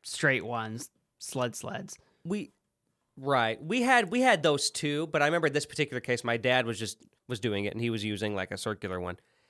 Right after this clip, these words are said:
Speaker 2: And he went over one of, <laughs> he went over one of the, um, the slopes that I think he literally made those for us. It was a little too high. I think he tested it first. I'm glad he did, because he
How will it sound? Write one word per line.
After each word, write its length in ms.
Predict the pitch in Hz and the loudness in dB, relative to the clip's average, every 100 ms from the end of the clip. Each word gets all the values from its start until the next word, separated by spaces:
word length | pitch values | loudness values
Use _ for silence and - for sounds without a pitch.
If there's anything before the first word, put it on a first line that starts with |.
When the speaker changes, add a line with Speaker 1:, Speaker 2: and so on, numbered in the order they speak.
| _ _ | _ _
Speaker 2:
And 520 | 131 131 127 123 120 - _ _ _ | -2 2 2 0 -4 -8 _ _ _
he 240 | - 165 | -10 -4
went 160 | 165 160 | 2 4
over 180 | 160 151 | 4 4
one 180 | 143 143 | 4 4
of, 140 | 147 - - - - | 2 -4 -14 -20 -20
<laughs> 380 | _ - - - | _ -14 -14 -2
he 120 | 160 | 4
went 160 | 160 156 | 4 8
over 260 | 156 151 | 6 6
one 200 | 143 143 | 4 6
of 100 | 131 | 4
the, 240 | 117 117 110 | 4 2 2
um, 420 | 104 98 92 92 _ | 2 0 -2 -8 _
the 220 | 127 120 | -8 -6
slopes 420 | 120 - 156 165 - | -4 2 4 4 4
that 200 | 120 - | 2 2
I 100 | 120 | 0
think 200 | 135 120 | 0 0
he 140 | 151 | -2
literally 420 | 131 123 117 110 101 | 2 4 4 2 2
made 320 | 104 113 95 | 2 2 0
those 180 | 95 95 | -4 -4
for 240 | - 95 | -2 0
us. 220 | 92 - - - _ | 0 -4 -12 -20 _
It 20 | 131 | -4
was 120 | 117 | 0
a 40 | |
little 160 | 170 254 | 2 2
too 200 | - 196 | 2 2
high. 300 | 160 143 104 | 6 6 6
I 60 | |
think 160 | 110 147 | 4 2
he 80 | 135 | 2
tested 380 | - 139 - 110 | 4 2 2 -4
it 80 | |
first. 320 | - 131 117 110 | 0 0 2 -2
I'm 80 | |
glad 240 | 107 120 117 | 0 0 0
he 100 | 110 | 0
did, 260 | 110 110 | 0 0
because 300 | 95 110 107 | -2 -2 -2
he 200 | - 123 | 0 -2